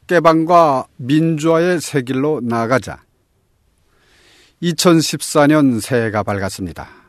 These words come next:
떠오르는 아침 해를 바라보는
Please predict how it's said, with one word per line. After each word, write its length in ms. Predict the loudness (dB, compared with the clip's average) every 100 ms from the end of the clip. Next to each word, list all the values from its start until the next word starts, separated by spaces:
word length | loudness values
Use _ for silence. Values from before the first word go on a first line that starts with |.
| _ _ _ _ _
떠오르는 600 | 2 4 6 4 2 -2
아침 380 | -6 -8 -4 -2
해를 260 | 0 0
바라보는 580 | 0 0 0 0 0 -2